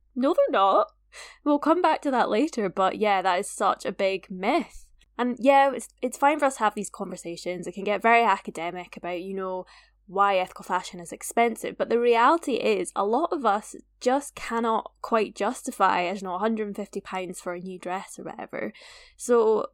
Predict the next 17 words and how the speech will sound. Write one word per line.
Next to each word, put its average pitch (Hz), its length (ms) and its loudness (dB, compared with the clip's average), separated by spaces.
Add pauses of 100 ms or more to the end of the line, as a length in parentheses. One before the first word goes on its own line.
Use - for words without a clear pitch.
by 254 200 4
far 277 400 4
the 262 260 -4
most 285 320 -2
accessible 240 720 -4
way 233 480 0
to 202 320 -4
start 220 420 0
shopping 220 500 -4
more 196 140 0
ethically 202 640 -2
is 202 100 -6
to 226 100 -10
shop - 300 -4
secondhand. 220 800 -6 (520)
It's - 200 -6
so 311 320 2